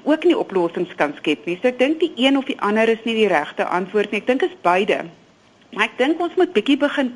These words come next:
kyk na die dinge wat verander moet word. Die eerste ding vir my is die manier waarop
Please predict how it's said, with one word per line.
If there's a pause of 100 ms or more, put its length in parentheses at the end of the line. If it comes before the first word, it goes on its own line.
kyk (340)
na
die
dinge
wat
verander
moet
word. (320)
Die
eerste
ding
vir
my (100)
is
die
manier
waarop